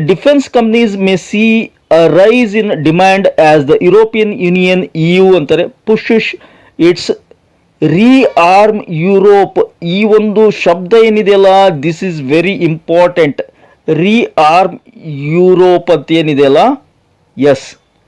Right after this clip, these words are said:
rearm Europe. ಯುರೋಪಿಯನ್ ಕಂಟ್ರೀಸ್ ಏನಿವೆ, ಜರ್ಮನಿ, ಫ್ರಾನ್ಸ್, ಇವೆಲ್ಲ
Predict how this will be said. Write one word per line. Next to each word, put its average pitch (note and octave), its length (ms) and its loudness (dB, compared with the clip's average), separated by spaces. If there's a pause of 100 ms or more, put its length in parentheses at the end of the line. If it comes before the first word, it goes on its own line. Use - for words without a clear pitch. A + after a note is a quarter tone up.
(440)
rearm G#3 880 0
Europe. G3 460 0 (2750)
ಯುರೋಪಿಯನ್ F#3 600 0 (720)
ಕಂಟ್ರೀಸ್ G#3 480 0
ಏನಿವೆ, F#3+ 460 0
ಜರ್ಮನಿ, F3 560 -2
ಫ್ರಾನ್ಸ್, F3+ 540 0
ಇವೆಲ್ಲ F3 440 2